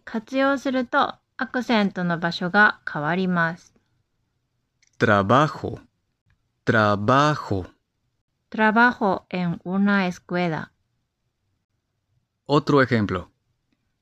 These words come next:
Speaker 1: vivir。
Speaker 2: yoの活用は、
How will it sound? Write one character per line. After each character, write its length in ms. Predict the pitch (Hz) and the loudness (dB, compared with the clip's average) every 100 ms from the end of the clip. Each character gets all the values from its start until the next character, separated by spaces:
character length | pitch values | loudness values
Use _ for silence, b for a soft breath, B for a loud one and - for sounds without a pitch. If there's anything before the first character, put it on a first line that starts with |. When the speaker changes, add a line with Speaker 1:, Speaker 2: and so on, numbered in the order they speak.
| _ _ _ _ _ | _ _ _ _ _
Speaker 1:
vivir。 760 | 190 190 180 233 262 214 165 - _ _ _ _ _ _ _ _ _ _ _ _ _ - | -2 -2 2 4 6 4 2 -8 _ _ _ _ _ _ _ _ _ _ _ _ _ -10
Speaker 2:
yo 420 | 117 117 135 113 | 0 4 4 4
の 160 | 104 107 | 2 2
活 320 | 107 104 113 | 0 0 4
用 200 | 110 104 | 4 4
は、 220 | 120 147 | 4 2